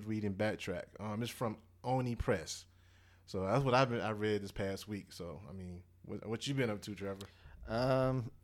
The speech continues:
Speaker 2: I haven't really read anything in a while. I've been kinda taking a little bit of a break, but I have been up to a lot of things, like watching stuff. Um, so, uh, my girlfriend and I, we watched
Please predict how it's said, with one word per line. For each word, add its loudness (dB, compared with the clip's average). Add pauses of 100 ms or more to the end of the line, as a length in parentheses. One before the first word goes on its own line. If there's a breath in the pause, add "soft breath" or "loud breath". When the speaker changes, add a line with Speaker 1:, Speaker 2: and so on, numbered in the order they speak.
Speaker 2:
I 4
haven't 2
really 4
read 10
anything 4
in 2
a 4
while. 6
I've 4
been -2
kinda 0
taking 0
a 0
little 2
bit 0
of 0
a -6
break, 0
but 0
I 6
have 4
been 6
up 2
to 2
a 4
lot 0
of -6
things, -6
like -6
watching 6
stuff. -6 (100)
Um, -4 (540 loud breath)
so, 2 (120)
uh, 0
my 0
girlfriend 6
and 4
I, 8
we 6
watched 6